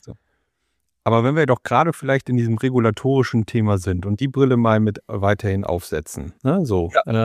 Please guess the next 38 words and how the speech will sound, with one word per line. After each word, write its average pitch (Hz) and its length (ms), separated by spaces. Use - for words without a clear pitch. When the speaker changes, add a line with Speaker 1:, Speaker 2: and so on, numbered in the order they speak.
Speaker 2:
äh, 113 80
wenn 117 140
wir 117 80
unser 107 160
drei 101 180
mal 98 160
drei 95 240
gleich 87 220
durchgehen, 123 560
dann 107 120
sind 110 200
wir 92 160
auch 104 160
im 101 100
regulatorischen 95 800
Bereich. 82 300
Es - 80
gibt - 180
ja 117 100
im 101 80
Payment 127 440
ja 110 140
auch 104 200
noch 104 240
Erweiterungen 101 720
rund 104 180
um 95 380
P 135 160
S - 80
D 117 140
zwei, 87 680
jetzt 107 220
auf 113 100
die 113 120
P 110 180
S 101 100
D 110 140
drei, 90 500